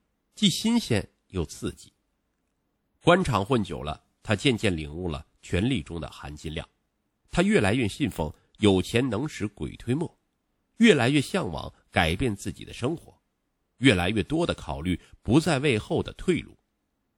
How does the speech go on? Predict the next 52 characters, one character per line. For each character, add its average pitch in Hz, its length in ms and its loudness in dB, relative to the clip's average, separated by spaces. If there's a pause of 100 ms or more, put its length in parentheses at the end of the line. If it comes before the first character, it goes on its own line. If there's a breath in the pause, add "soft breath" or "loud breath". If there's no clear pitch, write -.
(640)
人 139 200 6
的 190 100 4
欲 196 160 4
望 98 300 4 (120)
是 - 120 -4
很 73 240 -6
难 69 160 -8
满 76 240 -4
足 60 200 -18
的。 - 100 -16 (1120)
一 160 140 4
九 117 120 4
八 120 160 6
五 80 140 -2
年， 76 220 -2 (420)
李 135 160 8
成 165 140 4
龙 156 200 4
在 151 100 2
党 90 180 2
校 107 140 0
学 98 220 -2
习 92 160 -2
时， 73 340 -6 (220)
月 180 140 6
工 143 180 0
资 156 360 -4
只 101 100 -4
有 95 100 2
几 69 220 -10
十 - 160 -8
元。 110 200 -6 (1000)
一 190 180 8
九 160 160 4
九 120 140 2
零 98 160 2
年 104 140 4
以 78 60 -4
后， - 340 -6 (320)
李 135 160 6
成 170 180 4
龙 160 140 2
的 160 100 2
收 170 180 0
入 143 260 0 (160 soft breath)
呈 120 240 -2
几 85 260 -6
何 131 200 -2
级 - 220 -6
数 95 240 -8
增 90 200 -4
长， - 140 -8